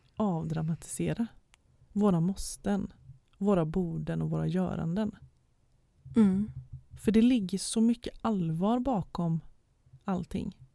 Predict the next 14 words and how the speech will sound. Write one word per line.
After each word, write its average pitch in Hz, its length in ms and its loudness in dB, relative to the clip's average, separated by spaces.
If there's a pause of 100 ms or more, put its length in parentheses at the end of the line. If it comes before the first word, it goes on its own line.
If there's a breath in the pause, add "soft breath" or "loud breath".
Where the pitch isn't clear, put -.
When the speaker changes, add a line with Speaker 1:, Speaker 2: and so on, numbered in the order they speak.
(120)
Speaker 1:
som 196 240 6
ibland 185 360 4
känns 165 320 0
ganska 202 320 -2
onödigt 180 600 0 (300)
och - 180 2
som 196 160 6
tar 190 140 2
bort - 500 8 (340)
en 214 120 0
stor 180 360 2
del 165 400 0 (560)
av 156 480 2
glädjen. 202 600 0